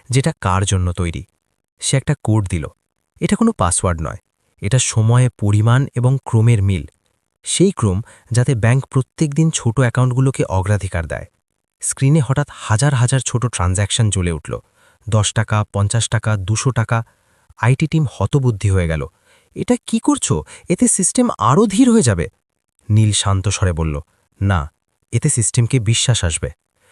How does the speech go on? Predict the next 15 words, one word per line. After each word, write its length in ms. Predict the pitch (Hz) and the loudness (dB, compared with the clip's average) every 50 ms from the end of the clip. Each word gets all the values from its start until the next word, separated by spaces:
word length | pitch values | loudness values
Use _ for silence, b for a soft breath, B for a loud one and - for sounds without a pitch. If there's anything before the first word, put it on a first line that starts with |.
| b b b - | b b b -2
রাধিকা 340 | - 123 127 170 165 208 190 | 0 2 2 4 2 2 0
বিস্ময়ে 500 | 123 98 120 120 - - - - 147 127 | 0 0 0 0 0 0 0 0 0 2
জিজ্ঞাসা 380 | 104 95 87 - 92 - 98 | 0 -2 -2 -2 -2 0 0
করল, 220 | 85 87 73 64 - - _ _ _ _ _ _ _ _ - | -2 -4 -4 -6 -8 -12 _ _ _ _ _ _ _ _ -8
"বিশ্বাস?" 460 | 82 92 107 - - - 226 254 254 - - _ _ _ _ _ _ _ _ _ | -2 -2 -2 -2 0 -2 -2 -2 -2 -6 -8 _ _ _ _ _ _ _ _ _
"হ্যাঁ," 240 | - - 104 82 73 - _ _ _ _ _ - | -2 0 0 0 -2 -8 _ _ _ _ _ 0
নীল 180 | 110 107 101 90 | 0 2 2 0
বলল, 220 | 82 82 80 78 76 76 _ _ _ _ _ _ _ _ - | -2 -2 -4 -4 -6 -8 _ _ _ _ _ _ _ _ -2
"মেশিন 340 | 95 110 107 - - 185 185 | 0 0 2 2 2 0 0
শক্তিতে 460 | 175 - - 113 - - - 160 156 | 0 0 -2 -2 -2 -2 -4 -2 -2
চলে 240 | 135 - 98 85 85 | 0 -2 -2 -2 -2
না, 100 | 82 73 - _ _ _ _ - | -2 -4 -8 _ _ _ _ -4
তারা 160 | - 117 127 - _ | 0 0 0 0 _
প্যাটার্নে 440 | - 110 107 - 123 117 113 107 95 | -2 -2 0 2 4 4 4 4 2
চলে, 240 | - 87 73 69 | 0 0 -4 -4